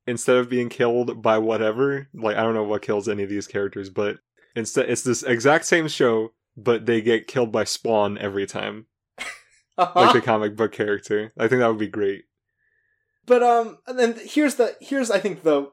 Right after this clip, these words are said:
Speaker 2: the, maybe one of the worst things about it, despite all the other worst things I said.
Speaker 1: <laughs>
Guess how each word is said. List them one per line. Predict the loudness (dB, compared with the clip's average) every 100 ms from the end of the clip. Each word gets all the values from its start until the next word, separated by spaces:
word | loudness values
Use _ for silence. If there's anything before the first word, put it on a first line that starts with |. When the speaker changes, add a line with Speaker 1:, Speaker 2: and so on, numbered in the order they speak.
| 0
Speaker 2:
the, | 2 2 0 -8 -16
maybe | 0 2 4 2
one | 2
of | 2
the |
worst | 0 -2
things | -4 -2
about | 0 0
it, |
despite | -2 0 2 4
all | 2
the | 0
other | -2 -2
worst | -4 -6 -6
things | -8 -8
I | -10
said. | -10 -14 -16 _
Speaker 1:
<laughs> | -6